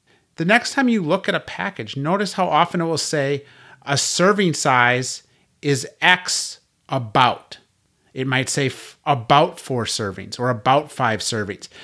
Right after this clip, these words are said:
That's because they're not exactly filled to the limit. I personally don't see a time I won't weigh and track my snacks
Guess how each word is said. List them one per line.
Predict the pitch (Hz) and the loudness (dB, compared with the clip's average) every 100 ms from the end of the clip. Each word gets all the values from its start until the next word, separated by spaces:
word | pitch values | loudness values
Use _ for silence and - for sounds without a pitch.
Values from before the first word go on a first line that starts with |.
| - | -4
That's | 170 - | -2 -2
because | 185 180 | 0 2
they're | 170 | 4
not | 147 135 151 - | 4 6 4 4
exactly | 151 127 110 123 135 - 151 127 | -4 -8 -4 0 0 -2 -4 -4
filled | - 143 139 127 | -4 -2 -2 -2
to | - | -6
the | 123 | -6
limit. | 127 127 131 - _ _ _ - _ _ | -4 -2 -2 -6 _ _ _ -20 _ _
I | 156 214 | 2 2
personally | - 180 180 208 151 | 2 0 0 -4 -2
don't | 127 135 | -4 -4
see | - 151 | -6 -6
a | |
time | 143 - 135 147 | -6 -4 -2 -2
I | 135 | -2
won't | 135 156 | -2 -4
weigh | 113 120 143 | -4 -4 -4
and | 123 | -6
track | - 139 - | -4 -6 -4
my | 127 | -4
snacks | - 147 143 - - | -4 -4 -4 -6 -10